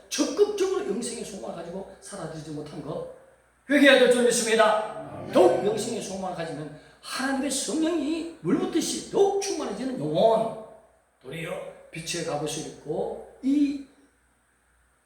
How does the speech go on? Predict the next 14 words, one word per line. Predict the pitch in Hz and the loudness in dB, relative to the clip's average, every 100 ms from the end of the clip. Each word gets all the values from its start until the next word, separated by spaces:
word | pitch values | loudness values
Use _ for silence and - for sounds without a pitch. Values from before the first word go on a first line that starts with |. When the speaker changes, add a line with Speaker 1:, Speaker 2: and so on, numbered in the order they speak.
| _ | _
Speaker 1:
빛은 | 139 143 - - - - _ _ _ _ _ _ _ _ _ _ _ _ _ _ _ - | -18 -8 -8 -8 -14 -20 _ _ _ _ _ _ _ _ _ _ _ _ _ _ _ -18
어디로부터 | 131 147 165 160 | -8 -6 -4 -6
온 | 160 | -6
것입니까? | 160 160 - - - - _ _ _ _ | -6 -8 -10 -16 -20 -20 _ _ _ _
누구로부터 | 196 330 381 392 349 - 214 | -4 -2 2 0 0 -4 -6
온 | 160 | -6
선물입니까? | - 165 151 - - - _ _ _ _ _ _ | -6 -6 -8 -10 -18 -20 _ _ _ _ _ _
바로 | - - 190 185 - _ _ _ _ _ _ _ | -20 -20 -18 -18 -20 _ _ _ _ _ _ _
갈보리에 | _ 113 117 117 107 95 95 _ _ _ | _ -18 -16 -14 -16 -18 -20 _ _ _
못 | - - | -20 -20
박히신 | 110 - - - | -20 -18 -20 -20
창조주 | - 190 190 214 170 143 | -18 -14 -14 -12 -10 -8
예수 | 185 269 269 | -6 -6 -6
그리스도의 | 254 - 123 107 - | -8 -8 -10 -14 -14